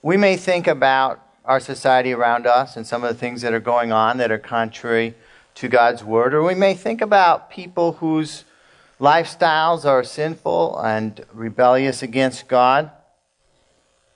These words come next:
But we learned that, last Sunday, we learned that our struggle in spiritual warfare is not against people, but against evil spiritual forces.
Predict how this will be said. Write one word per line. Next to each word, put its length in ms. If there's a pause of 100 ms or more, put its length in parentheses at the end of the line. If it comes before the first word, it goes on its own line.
But 180
we 100
learned 380
that, 540 (260)
last 300
Sunday, 200
we 120
learned 260
that 160
our 180
struggle 600
in 80
spiritual 400
warfare 440
is 280
not 340
against 720 (440)
people, 680 (400)
but 140
against 420
evil 400
spiritual 640
forces. 840